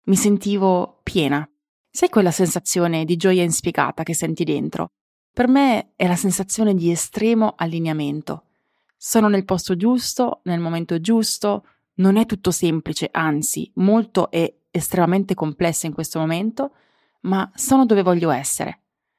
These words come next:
Sono presente, sono qui perché ho intenzionalmente costruito tutto questo. Ho fatto le scelte difficili, spesso impopolari, ma quelle che erano giuste per me. Ho quindi una prima domanda per te.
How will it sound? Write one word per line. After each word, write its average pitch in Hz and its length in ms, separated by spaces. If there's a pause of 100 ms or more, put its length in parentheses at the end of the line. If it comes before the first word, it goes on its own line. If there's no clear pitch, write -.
(220)
Sono 180 280
presente, 226 840
sono 190 280
qui 247 220
perché 175 460
ho 220 100
intenzionalmente 240 720
costruito 190 460
tutto 156 240
questo. - 480 (500)
Ho 196 100
fatto 185 640 (280)
le 185 120
scelte 196 280
difficili, 190 580
spesso - 480
impopolari, 165 800 (440)
ma 190 340
quelle 294 260
che 202 100
erano 180 200
giuste 180 300
per 165 140
me. 151 260 (540)
Ho 233 80
quindi 262 360
una 180 280
prima 202 380
domanda 160 640
per - 280
te. 160 320